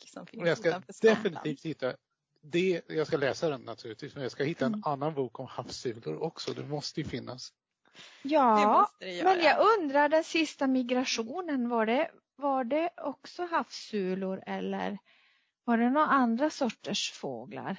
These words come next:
Speaker 3: Kanske det var tärnor var det nog.
Speaker 2: Oh.
Speaker 3: Ja, det finns många <laughs> böcker med fåglar.
Speaker 2: <laughs> Tärnor är lömska fåglar. Jag tror
Speaker 3: Ja.
Speaker 2: havssulor är snällare.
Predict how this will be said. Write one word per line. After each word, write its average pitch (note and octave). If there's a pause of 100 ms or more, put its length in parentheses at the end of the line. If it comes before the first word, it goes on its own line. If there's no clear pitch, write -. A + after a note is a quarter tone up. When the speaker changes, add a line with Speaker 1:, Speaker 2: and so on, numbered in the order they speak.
(140)
Speaker 3:
Kanske A#3+
det G#3+
var G3+
tärnor A#3+
var D3+
det F#3+
nog. F3+ (580)
Speaker 2:
Oh. C3+ (120)
Speaker 3:
Ja, F#3+
det G#3+
finns D4+
många C#4
<laughs> B3
böcker A3+
med G3+
fåglar. G#3 (540)
Speaker 2:
<laughs> -
Tärnor D#3
är C3
lömska B2+
fåglar. C3 (140)
Jag -
tror G#3+
Speaker 3:
Ja. G#3
Speaker 2:
havssulor E3
är C#3
snällare. C3